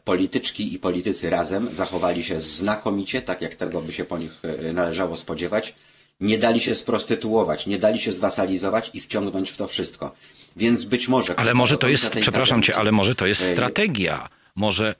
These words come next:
Speaker 2: mija kolejny czas i może będziemy mieli w sytuację, w której na przykład za pół roku albo za rok będziemy mówić o tym, że polityczki i politycy razem, którzy do tego momentu,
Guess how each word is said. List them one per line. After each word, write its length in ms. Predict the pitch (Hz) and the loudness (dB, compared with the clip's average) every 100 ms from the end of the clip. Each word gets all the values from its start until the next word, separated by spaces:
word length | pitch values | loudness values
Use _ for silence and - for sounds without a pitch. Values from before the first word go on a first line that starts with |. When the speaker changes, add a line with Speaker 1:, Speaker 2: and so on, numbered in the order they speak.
| - | -2
Speaker 2:
mija 400 | 135 147 143 113 | 2 2 2 0
kolejny 600 | - 117 110 98 92 82 | 0 2 2 2 0 0
czas 520 | 82 80 113 180 - - - 87 | -2 0 0 0 -2 -8 -12 -4
i 80 | 104 | 0
może 260 | 107 127 123 | 2 0 0
będziemy 400 | 113 98 120 110 | 0 0 0 2
mieli 260 | 110 107 | 0 0
w 60 | - | -2
sytuację, 520 | 101 95 85 80 120 | -2 -2 -2 -2 -4
w 40 | |
której 220 | - 104 101 | -4 -4 -4
na 60 | |
przykład 260 | - 110 92 | -4 -6 -4
za 140 | 95 | -4
pół 200 | - 113 | -2 0
roku 300 | 110 98 98 | 0 0 -2
albo 260 | 95 85 85 | -2 0 -2
za 160 | 87 | -2
rok 300 | 80 78 - - - - | -2 0 -2 -4 -14 -10
będziemy 360 | - 92 107 113 | -4 -2 0 0
mówić 260 | 104 101 - | 0 -2 -4
o 80 | |
tym, 140 | 101 98 | -6 -6
że 80 | 92 | -4
polityczki 640 | 95 92 107 107 - 101 | -4 -4 -2 -2 -2 -6
i 40 | 98 | -6
politycy 500 | 90 98 95 - 92 | -4 -4 -4 -2 0
razem, 340 | 101 90 90 | 0 0 -2
którzy 280 | - 127 110 | 0 2 2
do 280 | 120 117 - | 4 2 0
tego 340 | - 120 104 90 | 0 2 2 2
momentu, 560 | 90 95 104 - 87 | 0 2 2 2 -2